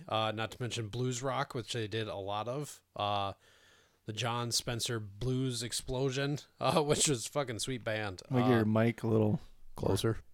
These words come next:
Speaker 2: There
Speaker 1: No.
Speaker 2: you go.
Speaker 1: Uh, yeah. So, I mean, Baby Driver. That's all I got to say about that.
Speaker 2: I have a feeling that our number two is gonna be the same.
Speaker 1: Yeah, that feel-, have you said your number one?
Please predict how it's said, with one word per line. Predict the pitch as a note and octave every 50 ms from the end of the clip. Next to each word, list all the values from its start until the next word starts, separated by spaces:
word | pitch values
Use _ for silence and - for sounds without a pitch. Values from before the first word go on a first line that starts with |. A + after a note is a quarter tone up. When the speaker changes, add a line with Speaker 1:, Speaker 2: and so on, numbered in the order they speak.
| - - - -
Speaker 2:
There | - D#3+
Speaker 1:
No. | G#2+
Speaker 2:
you | F#2+ G2 F#2 A2 - - _ - - _ _
go. | - A#2
Speaker 1:
Uh, | A2+ A2+ A2+ A2+ G#2+ G2+ G2 F#2 F2+ - - - - - - - - - - - - - - - - - - - - _ _ - _ _ _ _ -
yeah. | F#3 A3 F#3+ B2 - - - _ _
So, | - - A2+
I |
mean, | A2 A2+ A#2 A#2+ G#2 - - - - _ _
Baby | - B2+ C3 A#2
Driver. | A2+ A2 G2 F2+ F2+ F#2+ - - - - - _ _ _ _ _ _ _ _ _ _ _ _ _ _ _ _ _
That's | - - G2+
all | G#2
I | G#2
got | G#2+ G#2 -
to | -
say | - - A#2+ A#2+
about | A#2+ A#2+ A#2 F2+ E2+ -
that. | - E2 F#2+ G#2 G#2 - - - - - - - - - - - - - - - - - - - - - - -
Speaker 2:
I | D#3+ G3
have | B3 C4+
a | A#3 C3
feeling | - - - D#3 E3+ E3 C#3+ B2+ A#2+ A2+
that | A#2 A#2 B2+
our | C3 B2+
number | B2 B2+ C3 A#2+ A#2 G#2+
two | - - - C3 B2+ B2+ A#2+ A2+ A2 G#2+
is | G2+
gonna | G2+ A#2+ A#2 A2
be | A2
the | G#2 - -
same. | - - - A2 F#2+ F#2 F#2 F2 F#2 G2+ - - - - - - - - - - - - - - - - - - - - - - - - - - - - - - - - _
Speaker 1:
Yeah, | C#3 B2+
that | G#2+ A2 A2 -
feel-, | - - -
have | A2+ B2 B2+
you | D3 E3
said | - - F#3+ F#3
your | G3+ G3+
number | G#3 G#3+ G#3+ A#3 A#3
one? | A3+ B3 C4 A#3+